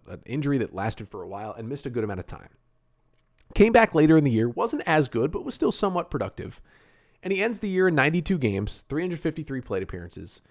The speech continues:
hitting two forty-seven with the Red Sox last year, three oh three on base, five thirty-one slugging, still good for a one sixteen W R C plus, still hit twenty-one homers.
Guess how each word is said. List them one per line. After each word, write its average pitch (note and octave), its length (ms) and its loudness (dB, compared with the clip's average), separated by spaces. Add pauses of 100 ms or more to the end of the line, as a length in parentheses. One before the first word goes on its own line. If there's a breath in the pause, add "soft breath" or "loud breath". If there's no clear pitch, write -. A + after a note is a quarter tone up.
(160)
hitting C#3+ 200 2
two G3 200 4
forty-seven D#3+ 600 4
with C3+ 120 -2
the C3 60 -8
Red A2+ 180 -4
Sox A2 280 -4
last G2+ 280 -8
year, F#2 140 -10
three D#3 260 -4
oh D#3+ 60 0
three C3+ 180 -2
on A#2+ 160 6
base, F#2 260 0
five B2 300 2
thirty-one A2+ 400 -6
slugging, F#2 400 -12 (180 loud breath)
still C#4 300 6
good A#3 200 4
for D#3+ 140 -2
a C3+ 60 2
one C3 180 -2
sixteen C3 460 -6
W A2 240 2
R G2 100 2
C F#2+ 140 -8
plus, - 260 -12
still D#3 220 -4
hit D3 120 -4
twenty-one A2 360 -4
homers. D#3+ 420 -2